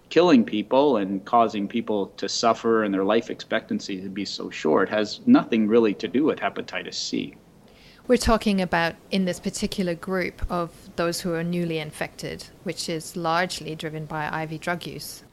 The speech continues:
Speaker 1: Yes, there's a lot of studies going on in Canada to try to determine the, uh,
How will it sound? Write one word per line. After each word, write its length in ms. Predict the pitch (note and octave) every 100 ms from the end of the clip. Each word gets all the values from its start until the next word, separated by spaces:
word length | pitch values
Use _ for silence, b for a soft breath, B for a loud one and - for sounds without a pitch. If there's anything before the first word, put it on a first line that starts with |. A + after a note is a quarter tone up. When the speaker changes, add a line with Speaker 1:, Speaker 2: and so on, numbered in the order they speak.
| b b b b
Speaker 1:
Yes, 440 | C3+ E3 - - -
there's 500 | A#2 A2 G#2 - -
a 60 | B2
lot 240 | A#2+ B2
of 120 | A#2+ A#2
studies 440 | - B2 B2 G2+
going 340 | A#2 A2+ G#2+
on 240 | A2 A2 A2
in 160 | G#2+
Canada 520 | F#2 - A2+ A#2+ B2 A#2
to 60 |
try 240 | - A#2+ A2
to 100 | G2+
determine 640 | G2 - - B2+ C3 A2+
the, 300 | G2 G2 F#2+
uh, 200 | F#2 F#2